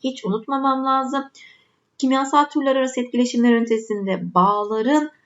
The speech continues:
kuvvetini kıyaslarken oldukça işime yarayacak bir başlık. O yüzden elektronegatiflik de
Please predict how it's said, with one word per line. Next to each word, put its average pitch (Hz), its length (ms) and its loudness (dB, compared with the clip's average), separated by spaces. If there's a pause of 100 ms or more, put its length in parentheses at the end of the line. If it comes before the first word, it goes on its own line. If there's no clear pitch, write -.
(280)
kuvvetini 190 760 -2
kıyaslarken 240 1160 -2
oldukça 226 680 2
işime 190 400 -2
yarayacak 180 640 0
bir 233 220 -4
başlık. 240 560 -4 (220)
O 208 60 0
yüzden 185 220 -2
elektronegatiflik 180 960 -4
de 277 240 -2